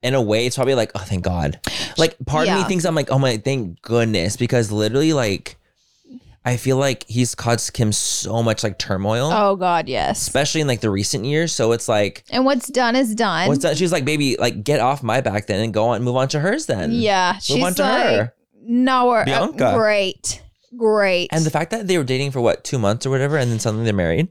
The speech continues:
Speaker 2: Honestly,
Speaker 1: It don't make no sense.
Speaker 2: It's not shocking me.
Speaker 1: I'm not shocked either because of Kanye's behavior.
Speaker 2: Behavior.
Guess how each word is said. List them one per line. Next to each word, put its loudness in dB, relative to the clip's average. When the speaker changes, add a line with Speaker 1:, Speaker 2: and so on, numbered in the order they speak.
Speaker 2:
Honestly, 2
Speaker 1:
It 0
don't 2
make 0
no 0
sense. -2
Speaker 2:
It's -2
not 0
shocking -6
me. -2
Speaker 1:
I'm 0
not 0
shocked -2
either 0
because 0
of 4
Kanye's -2
behavior. 0
Speaker 2:
Behavior. 0